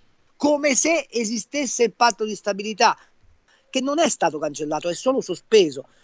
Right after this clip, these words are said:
Allora, guardate che nel duemilaventidue,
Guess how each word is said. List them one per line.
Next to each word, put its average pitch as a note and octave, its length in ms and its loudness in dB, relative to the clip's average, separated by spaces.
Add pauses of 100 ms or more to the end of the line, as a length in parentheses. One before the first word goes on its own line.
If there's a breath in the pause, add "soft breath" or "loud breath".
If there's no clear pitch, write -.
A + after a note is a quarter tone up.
(160 soft breath)
Allora, A3+ 360 2
guardate G#3 420 2
che F#3 60 -4
nel G3 160 -8
duemilaventidue, G#3 2500 -2